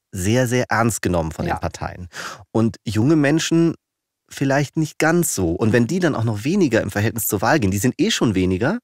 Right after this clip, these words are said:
Speaker 1: und gehen dann auch noch weniger zur Wahl, ich meine, dann wird sozusagen, wird die junge Stimme immer, immer kleiner insgesamt. Und das ist, glaub ich, ein Problem und vielleicht auch ein bisschen ein Problem,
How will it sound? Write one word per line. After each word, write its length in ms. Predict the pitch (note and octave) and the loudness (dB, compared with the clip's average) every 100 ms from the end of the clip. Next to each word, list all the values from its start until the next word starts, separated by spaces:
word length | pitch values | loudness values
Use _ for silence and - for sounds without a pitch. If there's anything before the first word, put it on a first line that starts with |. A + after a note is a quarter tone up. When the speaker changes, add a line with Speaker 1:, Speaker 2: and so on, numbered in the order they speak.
| _ _ - | _ _ -2
Speaker 1:
und 120 | C3 | 2
gehen 160 | D3 | 2
dann 140 | D3 E3 | 2 2
auch 80 | E3 | 2
noch 180 | D#3+ | 2
weniger 300 | F3 E3 D3 | 2 2 2
zur 200 | C#3 C#3+ | 0 0
Wahl, 300 | D3+ C3+ A#2+ - | 2 4 4 2
ich 120 | A#2+ | 0
meine, 180 | B2 A#2+ | 2 4
dann 180 | A#2 A2+ | 2 0
wird 120 | C3+ - | -4 -6
sozusagen, 640 | A#2 B2 A#2 B2 A#2+ A#2+ A2+ _ _ _ _ _ _ _ _ - | -8 -6 -2 2 2 2 -4 _ _ _ _ _ _ _ _ -4
wird 180 | B2 | -2
die 100 | A2 | 0
junge 220 | G#2 F#3 D3 | 2 4 2
Stimme 520 | - E3+ C#3+ B2 C3 - _ _ - | 4 4 6 4 2 -4 _ _ 2
immer, 300 | D#3+ D3 C3+ | 4 4 4
immer 200 | C3 A2+ | 2 0
kleiner 480 | - C#3 B2+ F2 D#2+ _ | 2 2 2 0 -4 _
insgesamt. 560 | G#2 - F2+ F#2 E2+ F#2 | -6 -4 -4 -4 -4 -4
Und 120 | F#2+ | -4
das 280 | A#2 - - | -4 -6 -6
ist, 140 | A#2 - | -6 -2
glaub 200 | A2+ A#2 | 0 2
ich, 120 | A2+ | 0
ein 240 | A2+ A2 | -2 -2
Problem 340 | - F#2+ C#3+ C3+ | -4 0 2 2
und 100 | A2 | 2
vielleicht 220 | B2+ - | -2 0
auch 80 | B2 | -2
ein 60 | |
bisschen 240 | B2 C3+ B2 | 0 0 -2
ein 80 | |
Problem, 460 | A#2 A2 A2+ B2+ B2 | -2 -2 0 0 0